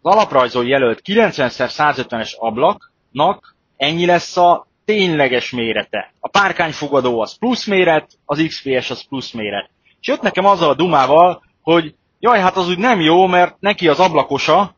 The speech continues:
aki egyébként, hogy mondjam, nem igazán prémium termékekkel foglalkozik,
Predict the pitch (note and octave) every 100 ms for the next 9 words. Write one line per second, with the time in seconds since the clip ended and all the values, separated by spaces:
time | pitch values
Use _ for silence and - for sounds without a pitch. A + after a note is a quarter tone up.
0 | _ C3 - C3 B2+ B2 - B2+ A#2+ _
1 | _ _ _ A#2 A#2 A2 G#2+ G#2 G2 _
2 | - C3+ E3 C3+ B2+ A#2 B2+ B2 A#2 A2+
3 | A#2+ A2+ A2+ - A2 - A#2 G#2+ A2+ A2
4 | C#3+ F#3 F3+